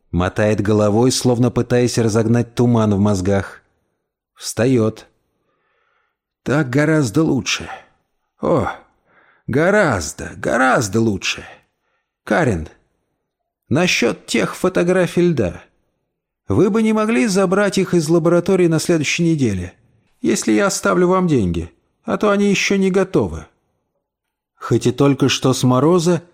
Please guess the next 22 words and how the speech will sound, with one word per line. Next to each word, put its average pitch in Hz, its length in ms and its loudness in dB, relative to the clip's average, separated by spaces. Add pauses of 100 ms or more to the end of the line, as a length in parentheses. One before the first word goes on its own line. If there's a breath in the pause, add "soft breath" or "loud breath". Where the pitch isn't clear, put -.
(500)
он 139 180 2
совсем 175 520 0
белый. 98 500 0 (520)
Если 90 360 -2
зажечь 98 480 0
свечу 104 500 2
и 120 60 4
посмотреть 117 600 -2
на 110 120 2
пламя 120 400 0
сквозь 113 420 -2
него, 113 460 0 (400 soft breath)
он 117 240 0
будет 135 320 2
просвечивать, 135 840 0 (340 soft breath)
словно 139 400 2
сделанный 139 540 2
из 123 120 2
воска 147 440 2
или 143 140 4
тонкого 143 480 0
фарфора. 101 600 -4